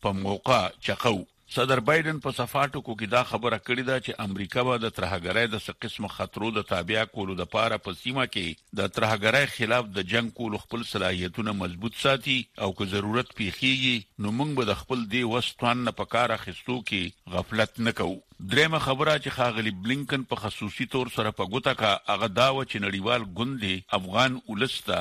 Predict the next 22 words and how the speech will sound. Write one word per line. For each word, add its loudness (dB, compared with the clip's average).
د -2
انساني 0
خواخوږۍ 0
د 0
امداد 0
جاري 2
په -2
جاري 0
پاتې 0
کېدل -2
یقیني -2
کړي، -2
خو -4
چې 0
د 0
ترهګرو 2
خلاف 2
د 0
امریکې -4
او 0
د 0
ملګرو -2